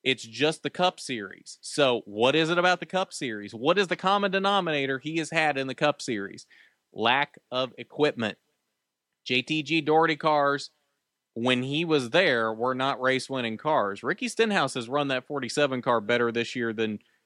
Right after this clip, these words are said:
J T G Doherty cars have in the past. But when Preece was there, those were not cars that you would look at as race-winning cars.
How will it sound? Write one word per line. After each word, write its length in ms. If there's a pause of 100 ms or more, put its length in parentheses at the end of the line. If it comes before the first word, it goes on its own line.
(160)
J 140
T 160
G 120
Doherty 380
cars 300
have 180
in 80
the 60
past. 560 (800)
But 320
when 220
Preece 340
was 140
there, 200
those 240
were 180
not 260
cars 340
that 220
you 80
would 100
look 220
at 180
as 160
race-winning 560
cars. 540